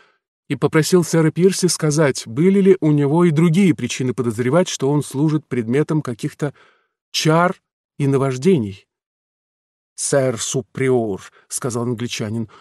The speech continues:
было со мною нечто, что уже одно, хотя бы я и не подвергался издевательству в споре, не был поверждён в бое, ранен и излечен в течение двух-трёх часов,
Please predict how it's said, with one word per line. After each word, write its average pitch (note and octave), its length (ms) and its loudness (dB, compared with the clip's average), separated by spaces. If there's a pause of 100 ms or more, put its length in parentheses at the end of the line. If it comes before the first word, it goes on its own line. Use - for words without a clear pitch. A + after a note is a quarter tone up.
было C#3 260 0
со C3+ 160 -2
мною C#3+ 380 2
нечто, C#3+ 580 0 (320)
что - 220 -4
уже C3 240 0
одно, C3 360 2
хотя - 260 -6
бы A2+ 100 -4
я B2 120 0
и B2 40 -2
не B2+ 80 -2
подвергался C#3+ 680 0 (180)
издевательству C#3 680 0
в - 80 -6
споре, F3 460 2 (480)
не D#3+ 220 6
был C#3+ 180 0
поверждён C#3+ 460 2
в A#2 100 -6
бое, D#3 420 4
ранен D#3 440 2 (100)
и D3+ 140 2
излечен D3+ 480 2
в - 40 -4
течение D#3+ 460 2
двух-трёх D3 480 -2
часов, F3+ 460 -2